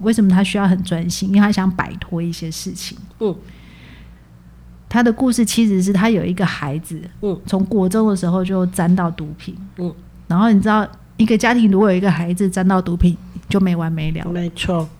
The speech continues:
Speaker 1: 就像我们上次讲的那个故事，他就会反复的进出勒戒所。
Speaker 2: 嗯。没错，没错。
Speaker 1: 然后他的儿子啊，就是更高干，就是进出之后就是愈乖愈大尾。
Speaker 2: 愈-，细尾变大尾。
Speaker 1: 对，本来只是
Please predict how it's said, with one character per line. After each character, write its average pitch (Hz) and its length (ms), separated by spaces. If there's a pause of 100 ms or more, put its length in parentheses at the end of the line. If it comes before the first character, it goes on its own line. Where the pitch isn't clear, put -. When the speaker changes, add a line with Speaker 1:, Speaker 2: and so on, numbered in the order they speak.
(300)
Speaker 1:
就 220 120
像 214 140
我 185 40
们 180 80
上 196 200
次 196 100
讲 - 160
的 - 60
那 208 100
个 202 80
故 196 180
事， 185 140
他 185 100
就 196 160
会 202 180
反 175 260
复 202 100
的 180 100
进 190 240
出 185 200
勒 185 200
戒 185 280
所。 - 300
Speaker 2:
嗯。 180 80
没 160 140
错， - 200
没 151 180
错。 156 160 (260)
Speaker 1:
然 233 80
后 254 60
他 277 160
的 262 100
儿 202 160
子 202 160
啊， 175 200
就 202 180
是 214 380
更 202 200
高 170 220
干， 165 260
就 185 120
是 196 160
进 208 320
出 214 180
之 202 160
后 180 180
就 190 140
是 196 240 (600)
愈 254 260
乖 226 260
愈 226 260
大 202 240 (100)
尾。 196 220 (420)
Speaker 2:
愈-， 233 300
细 - 340
尾 196 220
变 185 220
大 160 140
尾。 156 260
Speaker 1:
对， 220 300
本 202 160
来 208 160
只 220 160
是 214 440